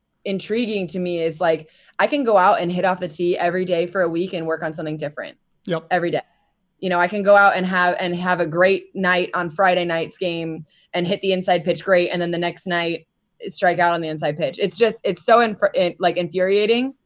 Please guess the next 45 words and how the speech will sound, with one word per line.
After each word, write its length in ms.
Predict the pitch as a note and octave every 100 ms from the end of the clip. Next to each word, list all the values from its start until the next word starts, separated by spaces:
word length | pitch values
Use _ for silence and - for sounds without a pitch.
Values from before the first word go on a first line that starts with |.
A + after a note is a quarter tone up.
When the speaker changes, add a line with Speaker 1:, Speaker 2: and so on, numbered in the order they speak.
| _ _ _
Speaker 1:
but 120 | G3+
that 120 | G3+ G3+
makes 220 | G#3 F#3
it 100 | F#3
so 280 | - G#3+ F#3+
exciting 420 | F3 F#3+ F#3 F3
'cause 100 | E3
I'm 60 | E3+
like, 120 | D#3+
"Okay, 160 | C#3+ F3+
well, 100 | E3
I, 240 | D#3+ D#3 E3
I 160 | E3+
need 160 | E3+ E3
to 80 | D#3+
rise 240 | D3+ D#3
to 60 | C#3
that 120 | -
challenge." 540 | D#3+ G#2 G#2+ - -
Speaker 2:
Right, 260 | B3+ D#3+ D3 - _ _ _ _
right. 280 | F3+ E3+ D#3+ - - -
Now, 180 | A#3 A#3+
are 120 | A#3+
you, 460 | A#3 C4 F4+ G4 - _ _ _
I 140 | - A3
did 380 | F#3 F3 C4 B3+
read 320 | A3+ A3 F3
you're, 540 | G3 G3 F#3+ F#3 - _
you're 340 | G3+ F#3+ F#3
an 80 | F3+
assistant 540 | D#3+ - F#3 - G3+
coach. 240 | G3 F#3 F3+
Are 40 |
you 140 | F3 F3
still 400 | - G#3 G#3+ G#3+
coaching? 540 | - A3 G#3+ A3+ A3+ G#3+ _ _ _ _ _ _ -
Speaker 1:
No, 240 | A#3+ B3+
I 160 | G3+ A#3
was, 260 | C4+ C#4+ C#4
I, 300 | A#3 C4 C#4
that 240 | B3 A#3
was, 320 | C4 C#4 B3 - G#3+
um, 400 | G3 F3 E3 E3 F3+
I 60 |
s-, 160 | F#3+